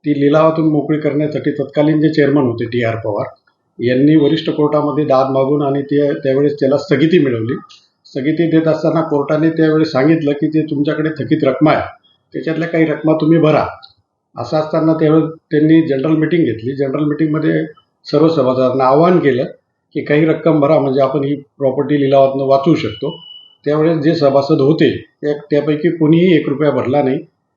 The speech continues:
शेवटी मग त्यावेळेस असं त्या मीटिंगमध्ये ठराव करण्यात आला की नवीन सभासद करून घेण्यात यावे,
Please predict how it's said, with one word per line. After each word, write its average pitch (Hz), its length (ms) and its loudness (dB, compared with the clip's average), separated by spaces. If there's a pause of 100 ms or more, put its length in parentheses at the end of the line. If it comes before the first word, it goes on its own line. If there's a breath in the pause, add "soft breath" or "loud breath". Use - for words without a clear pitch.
(100)
शेवटी 143 300 -2
मग 165 180 0
त्यावेळेस 160 240 2
असं 156 200 -2
त्या 165 200 2 (220)
मीटिंगमध्ये 151 640 0
ठराव 156 320 2
करण्यात 139 340 -2
आला 135 180 -2 (460)
की 147 60 -6
नवीन 151 340 0
सभासद 139 400 0
करून 160 360 2
घेण्यात 120 320 0
यावे, 123 200 0